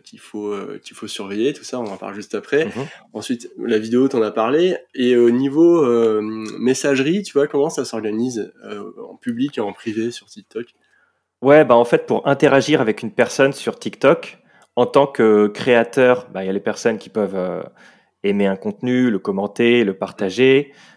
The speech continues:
Speaker 2: Euh, donc ça, c'est du contenu qu'on reçoit. Si on veut contacter le créateur,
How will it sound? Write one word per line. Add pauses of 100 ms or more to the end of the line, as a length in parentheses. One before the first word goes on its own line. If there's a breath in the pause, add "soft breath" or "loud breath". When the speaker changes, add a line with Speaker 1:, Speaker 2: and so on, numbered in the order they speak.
(180)
Speaker 2:
Euh,
donc
ça,
c'est (200)
du
contenu
qu'on
reçoit.
Si
on
veut
contacter
le
créateur,